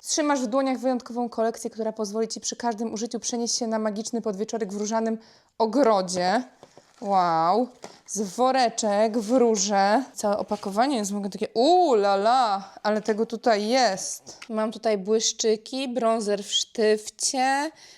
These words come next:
bronzer, rozświetlacz i zobaczcie na te piękne tłoczenia w róże, jak to cudnie wygląda, że ja ostatnio jestem bardzo makijażowa i lubię eksperymentować, to z przyjemnością przetestuję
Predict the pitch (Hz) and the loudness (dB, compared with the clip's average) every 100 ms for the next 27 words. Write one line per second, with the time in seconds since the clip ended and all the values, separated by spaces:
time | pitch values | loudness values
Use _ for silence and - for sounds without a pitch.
0 | - 185 226 214 226 247 262 269 277 254 | -16 -6 -2 2 2 0 -2 -2 -2 -2
1 | 220 214 - 233 220 220 262 262 214 220 | -2 -2 -2 0 0 0 -6 -6 -6 -4
2 | 214 233 - 233 233 233 - _ _ 208 | 0 -2 -2 0 -2 -4 -20 _ _ -8
3 | 226 233 233 - 247 262 262 240 233 - | -4 -4 -4 -2 -2 -2 -4 -6 -6 -4
4 | 233 233 330 277 220 226 226 220 208 214 | -4 -2 -2 0 -2 0 0 0 -2 -4
5 | 214 - - 262 262 240 254 262 269 226 | -6 -14 -12 -8 -4 -4 -4 -4 -2 0
6 | 220 247 - - - 226 254 262 262 262 | 0 -2 -6 -14 -6 0 2 2 -2 -6
7 | 247 262 - 247 196 320 359 240 240 240 | -4 -4 -2 -4 0 2 2 0 -2 -4
8 | 247 240 226 247 233 220 269 254 226 - | -2 -2 0 0 0 0 0 0 -2 -2
9 | - 240 233 226 226 214 254 320 - - | -4 -4 -2 -4 -4 0 0 0 -8 -16
10 | - _ - 202 - - 202 202 190 190 | -20 _ -10 -8 -6 -6 -4 -6 -6 -8
11 | - 196 - 202 - - 214 208 214 | -10 -8 -8 -8 -10 -8 -4 -2 -2